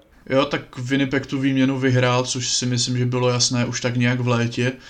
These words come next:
protože získal dva velice kvalitní hráče, eh, což je Iafalo s Villardym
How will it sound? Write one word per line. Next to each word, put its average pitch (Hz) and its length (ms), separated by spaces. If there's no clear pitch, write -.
protože 120 760
získal 123 520
dva 120 260
velice 123 400
kvalitní 123 500
hráče, 123 680
eh, 117 360
což 120 360
je 117 240
Iafalo 123 500
s 120 60
Villardym 120 680